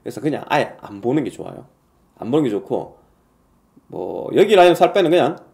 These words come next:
알엑스 육천육백 맞겠죠. 알엑스 육천육백 이십육만 원, 칠만 원밖에 안 하는데 여기 라인업 다 그 정도 가격 하죠.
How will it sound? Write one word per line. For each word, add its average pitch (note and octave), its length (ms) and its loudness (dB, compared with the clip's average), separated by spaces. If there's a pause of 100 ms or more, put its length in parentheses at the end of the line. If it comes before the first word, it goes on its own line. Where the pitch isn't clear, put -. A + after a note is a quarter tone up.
알엑스 D#3+ 340 0
육천육백 E3+ 380 -2
맞겠죠. C#3 380 -8
알엑스 - 280 0
육천육백 D3 640 -4
이십육만 C#3+ 640 -6
원, A#2 80 -6
칠만 E3+ 240 -2
원밖에 A2 240 -6
안 E2+ 60 -10
하는데 F2 260 -10 (300)
여기 F#3+ 180 6
라인업 B2+ 260 0
다 A2+ 200 -2
그 C3 100 -8
정도 C3+ 160 -2
가격 D3+ 260 2
하죠. C#3+ 360 2